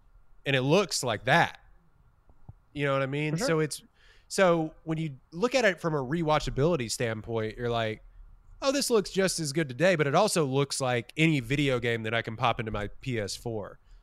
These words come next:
Speaker 1: But in two thousand nine
Speaker 2: Mm-hmm.
Speaker 1: context, you're right. You're like, "Oh shit." It's like when people saw Star Wars for the first time or, uh,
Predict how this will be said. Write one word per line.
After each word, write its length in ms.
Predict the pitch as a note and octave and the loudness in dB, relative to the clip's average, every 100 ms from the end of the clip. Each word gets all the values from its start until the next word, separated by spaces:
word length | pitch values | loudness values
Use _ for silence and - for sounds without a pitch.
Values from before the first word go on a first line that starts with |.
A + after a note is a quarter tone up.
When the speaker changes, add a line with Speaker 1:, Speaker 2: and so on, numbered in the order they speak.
| _ | _
Speaker 1:
But 100 | D#3+ | 0
in 80 | D3 | 0
two 160 | D3+ F3+ | 2 4
thousand 300 | D#3+ C#3 C3+ | 4 4 2
nine 220 | C#3 C3+ | 2 2
Speaker 2:
Mm-hmm. 80 | B2+ | 0
Speaker 1:
context, 400 | A2+ A#2+ G#2+ - | -2 -2 -4 -6
you're 100 | G#2 | -2
right. 200 | G2+ G2+ | -2 -4
You're 100 | G2+ | -8
like, 180 | F#2+ - | -10 -6
"Oh 260 | D3+ C3+ - | -6 -6 -12
shit." 220 | - C#3+ | -14 -8
It's 80 | C#3+ | 0
like 120 | G#3 | 2
when 120 | F3 | 2
people 240 | D3 E3 C#3+ | -2 -4 -2
saw 160 | D3 | -2
Star 340 | A#2+ B2+ A#2+ A2+ | -2 0 0 0
Wars 220 | G#2 G2 | -4 -6
for 100 | A2 | -10
the 80 | G2 | -8
first 260 | G#2+ G2+ | -8 -6
time 280 | A2+ G2+ G2 | -6 -6 -6
or, 220 | G2 F#2 - _ - - | -6 -8 -12 _ -20 -10
uh, 460 | A#2 G#2 G2 F#2+ | -4 -2 0 -2